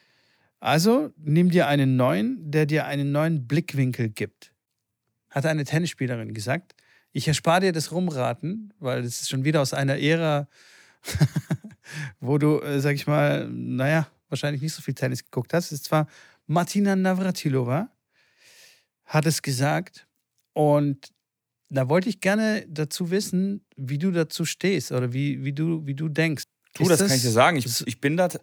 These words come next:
Speaker 2: ich bin da tatsächlich, auch wenn das schade ist, irgendwo dann auch nach ein paar Jahren, ähm, das Ganze aufzulösen und, äh, einen neuen Weg zu gehen mit einem neuen Trainer und einem neuen Input,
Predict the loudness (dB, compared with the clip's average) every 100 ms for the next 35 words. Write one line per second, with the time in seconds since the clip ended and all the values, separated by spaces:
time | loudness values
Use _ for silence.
0 | -10 -8 -2 -2 0 0 0 0 0 0
1 | 0 0 0 0 2 2 2 -2 -4 -4
2 | -4 -4 -4 -4 -2 -2 -2 -2 -4 -4
3 | -4 -4 0 0 -2 -4 -8 -10 -6 -4
4 | -2 -2 -4 -6 -6 -6 -4 -2 -2 -4
5 | -8 -4 -4 -6 -8 -6 -6 -4 -4 -2
6 | -2 -4 -2 -2 -2 -4 -6 -6 -10 -10
7 | -6 -4 -2 -4 -2 -2 -2 -4 -4 -4
8 | -4 -4 -6 -4 -4 -2 -2 -4 -6 -6
9 | -8 -8 -12